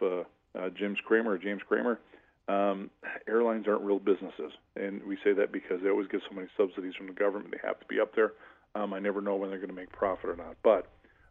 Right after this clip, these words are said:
um, a pretty good group, uh, to take a look at, folks, um, when you see this. Not gonna name the names, but a great article if you're looking at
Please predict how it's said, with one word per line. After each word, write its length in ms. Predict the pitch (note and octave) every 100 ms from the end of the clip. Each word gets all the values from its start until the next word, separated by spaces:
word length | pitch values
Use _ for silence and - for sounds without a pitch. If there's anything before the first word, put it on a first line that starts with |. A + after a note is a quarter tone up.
| -
um, 180 | G#2+ -
a 60 | -
pretty 240 | - D3
good 220 | D#3 B2
group, 400 | G#2 C#3 D3+ - - -
uh, 60 |
to 160 | F2 A#2
take 220 | A#2+ A#2
a 40 | A#2
look 240 | C#3 -
at, 240 | G#2+ G2
folks, 320 | - G#2 G2 - -
um, 280 | G#2 G#2 G#2
when 120 | G#2
you 80 | G#2 -
see 120 | B2+
this. 180 | A2 G2 - _ _ - _ -
Not 180 | G#2 G2+
gonna 140 | G2+
name 80 | G2+
the 80 | G2
names, 220 | G2+ G2+
but 100 | -
a 40 | F#2+
great 320 | F2 G2 G2
article 360 | G2 G2 - F#2
if 80 |
you're 120 | F#2+ F#2
looking 220 | F#2+ F#2+
at 120 | F2+